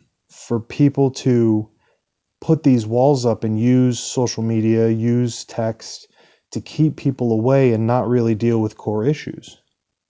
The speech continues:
And I want to remind you guys that it's okay,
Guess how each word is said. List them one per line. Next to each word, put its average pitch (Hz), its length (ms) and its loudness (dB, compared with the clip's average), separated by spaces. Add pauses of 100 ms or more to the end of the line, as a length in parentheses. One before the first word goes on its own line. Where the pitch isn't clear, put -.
(540)
And 117 400 -2
I - 60 -8
want 127 260 0
to 151 40 2
remind 135 500 0
you 123 160 0
guys 107 640 -2
that 107 340 -2 (1200)
it's 113 220 -8
okay, 113 580 -4